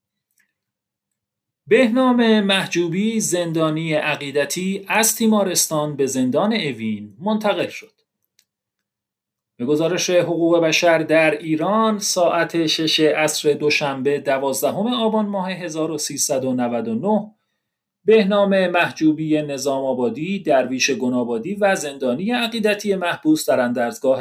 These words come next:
هشت، سالن نه زندان اوین، که از روز شنبه هفته جاری بدون اطلاع قبلی به تیمارستان امین آباد منتقل شده بود، به زندان اوین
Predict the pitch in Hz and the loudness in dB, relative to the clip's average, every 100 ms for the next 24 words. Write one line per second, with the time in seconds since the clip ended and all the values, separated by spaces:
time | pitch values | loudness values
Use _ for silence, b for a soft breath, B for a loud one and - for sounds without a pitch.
0 | 123 - 170 214 - - - 131 180 247 | -2 -2 0 0 -2 -4 -2 -2 0 0
1 | 254 214 202 160 156 139 131 123 117 113 | 0 2 0 -2 -4 -2 -2 -2 -4 -4
2 | 196 202 - _ _ _ _ _ _ _ | -2 -2 -8 _ _ _ _ _ _ _
3 | _ _ - 233 226 185 202 202 196 185 | _ _ 0 2 4 2 -2 2 2 4
4 | - 180 165 160 160 165 151 147 - 147 | 4 2 0 0 2 2 2 -2 -2 -2
5 | 139 123 127 147 185 170 147 220 240 240 | 0 0 0 2 0 2 4 4 2 0
6 | 226 220 175 160 139 131 131 120 113 143 | 0 -2 2 2 2 0 -2 -4 -2 -2
7 | 196 190 b b b b _ _ _ _ | -2 -4 b b b b _ _ _ _
8 | _ 165 160 - 151 151 143 135 - 208 | _ 2 2 0 0 2 2 2 2 2
9 | 254 247 220 202 180 165 147 139 127 123 | 2 2 2 2 2 2 0 -4 -4 -4
10 | 117 113 123 113 131 196 190 147 131 120 | -4 -6 -4 -2 0 0 0 -2 -2 0
11 | 120 117 185 220 170 123 107 101 101 | 0 2 0 0 -2 -4 -8 -12 -14